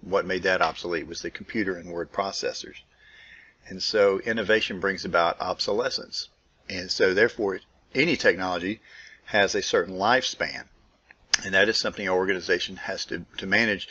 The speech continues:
not just one, uh, lifespan, you know, the lifespan of one, uh, technology, but m-, maybe hundreds or thousands. For a high-tech company, all of this has to be monitored.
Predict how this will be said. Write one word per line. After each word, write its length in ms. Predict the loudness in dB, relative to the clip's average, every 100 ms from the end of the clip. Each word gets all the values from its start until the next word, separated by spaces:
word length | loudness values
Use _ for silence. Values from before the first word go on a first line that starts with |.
| -14 -16 -14 -4
not 160 | -2
just 260 | 0 0 0
one, 540 | -2 2 4 4 0 -8 _ -20 _ _
uh, 460 | 0 2 0 -4 -12 -12
lifespan, 720 | 2 4 4 4 0 0 -2
you 80 | -4
know, 240 | -4 -2 2
the 100 | 4
lifespan 480 | 6 4 2 -2
of 100 | -2
one, 380 | 0 2 2 0 -12 _ _
uh, 180 | -4 -4
technology, 640 | 2 2 2 0 0 -2
but 360 | -6 4 4 4
m-, 260 | -6 -8 -8 -8
maybe 280 | -2 0 0
hundreds 460 | -4 -4 -4 -6 -8
or 60 |
thousands. 680 | 0 4 4 4 0 -10 -18 -20 -20 -20
For 180 | -2 0
a 40 |
high-tech 440 | 6 6 6 2 0
company, 420 | -4 -6 -8 -2
all 200 | 2 2
of 60 |
this 160 | 2 0
has 180 | 0 -2
to 100 | -6
be 120 | -6
monitored. 500 | -4 -4 -6 -14 -18